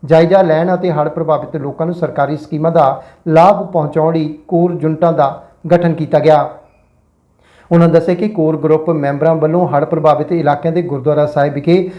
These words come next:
ਮੋਬਾਈਲ ਹੈਲਪ ਡੈਸਕ ਲਗਾਏ ਗਏ ਹਨ ਅਤੇ ਲੋਕਾਂ ਨੂੰ ਰਾਹਤ ਸਕੀਮਾਂ ਬਾਰੇ ਜਾਗਰੂਕ ਕੀਤਾ ਗਿਆ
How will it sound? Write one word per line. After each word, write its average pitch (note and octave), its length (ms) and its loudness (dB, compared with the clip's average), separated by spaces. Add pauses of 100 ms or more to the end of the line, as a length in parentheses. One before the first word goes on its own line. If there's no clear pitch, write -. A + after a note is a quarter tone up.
(160)
ਮੋਬਾਈਲ E3+ 440 4
ਹੈਲਪ D#3 420 -2
ਡੈਸਕ D3+ 440 -2
ਲਗਾਏ D#3 460 2
ਗਏ D3+ 140 0
ਹਨ E3 260 -2 (360)
ਅਤੇ A3 180 4
ਲੋਕਾਂ E3 320 0
ਨੂੰ F3+ 140 -2
ਰਾਹਤ D3 300 0
ਸਕੀਮਾਂ D#3+ 280 -2
ਬਾਰੇ D3+ 220 2
ਜਾਗਰੂਕ D3+ 720 -2 (220)
ਕੀਤਾ E3+ 280 0
ਗਿਆ D3+ 220 6